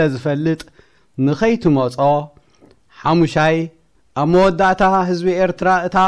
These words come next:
እንኮ ብማዕርነት እትፈትሕ ቅዋም ሕጊ እናተጸበየ እንከሎ ቅዋም ሞይቱ ተባሂልካ። ዝኸበርካ ኤርትራዊ፣ እዚ ባሃላ ከም ህዝብን ከም ሃገርን ብጣዕሚ ዘሕፍርን ዘነውርን፣ ከም ሰብ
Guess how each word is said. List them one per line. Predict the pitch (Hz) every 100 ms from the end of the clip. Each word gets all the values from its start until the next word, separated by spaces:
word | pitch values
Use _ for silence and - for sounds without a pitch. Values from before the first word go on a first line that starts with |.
| 185
እንኮ | 240 247 240 202 147
ብማዕርነት | 117 175 180 170 175 175 170 180
እትፈትሕ | 170 - 160 156 180 156
ቅዋም | - 180 175 160
ሕጊ | 160 151 143 170
እናተጸበየ | 175 180 214 190 165 160 139 160 202
እንከሎ | 190 - 139 147 151 160 165 _ _ _ _ -
ቅዋም | - 160 175 170
ሞይቱ | 165 165 165 165 196 113 -
ተባሂልካ። | - 180 190 151 135 107 107 - _ _ _ _ _ _ _ _ _ _ _ _ -
ዝኸበርካ | 120 156 185 190 196 214
ኤርትራዊ፣ | 214 165 151 127 101 - _ _ _ _ _ -
እዚ | 156 185
ባሃላ | 180 202 202 196 202 202 190 190
ከም | 190 196
ህዝብን | 190 190 180 202 202
ከም | 196 190
ሃገርን | 185 180 196 202 190
ብጣዕሚ | 185 202 185 190
ዘሕፍርን | 175 160 175 - 202 202
ዘነውርን፣ | 180 190 226 175 139 143 151 160 156 _ _ _ _ _ -
ከም | 175 185
ሰብ | - 185